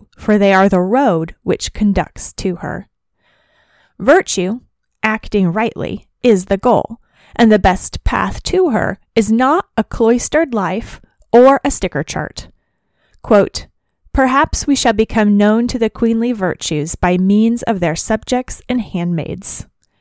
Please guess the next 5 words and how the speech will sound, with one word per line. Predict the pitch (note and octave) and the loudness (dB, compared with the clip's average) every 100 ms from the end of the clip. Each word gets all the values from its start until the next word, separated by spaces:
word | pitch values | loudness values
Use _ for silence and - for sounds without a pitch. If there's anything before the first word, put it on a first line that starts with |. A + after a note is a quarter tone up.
| _ _ _ _ _ _ | _ _ _ _ _ _
For, | - F4+ D#4+ F#3 A3+ G4 - | -4 2 4 4 2 -2 -6
quote, | - G3 F#3+ - - - - _ _ _ | -2 -2 -2 -8 -20 -20 -20 _ _ _
"The | - - | -6 0
acquisition | B3 C4+ C4+ A#3+ G#3 C4 - B3+ | 0 2 2 2 2 0 2 0
of | A3+ | 0